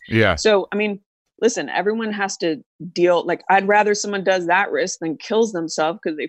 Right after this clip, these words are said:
Speaker 2: feel so alone. We all basically are, like, taking calculated risks at this point to battle potential depression and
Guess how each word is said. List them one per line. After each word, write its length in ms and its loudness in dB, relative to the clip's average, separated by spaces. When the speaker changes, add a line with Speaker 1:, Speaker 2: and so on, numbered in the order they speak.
Speaker 2:
feel 160 0
so 200 0
alone. 380 -2
We 140 0
all 260 4
basically 540 0
are, 100 2
like, 240 -2
taking 760 0
calculated 720 4
risks 420 0
at 140 -2
this 180 0
point 400 -2
to 140 -2
battle 720 2
potential 440 0
depression 760 0
and 280 2